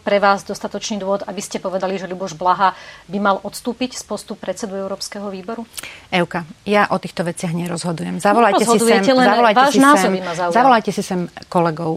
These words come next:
Speaker 2: z Národnej rady Slovenskej republiky, zavolajte si sem predsedu nášho, e, poslaneckého klubu, čo je pán predseda Smeru Fico.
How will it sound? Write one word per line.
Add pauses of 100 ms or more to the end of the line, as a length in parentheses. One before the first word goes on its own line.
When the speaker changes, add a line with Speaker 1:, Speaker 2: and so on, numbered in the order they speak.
(160)
Speaker 2:
z
Národnej
rady
Slovenskej
republiky,
zavolajte
si
sem
predsedu
nášho,
e,
poslaneckého
klubu,
čo
je
pán
predseda
Smeru
Fico.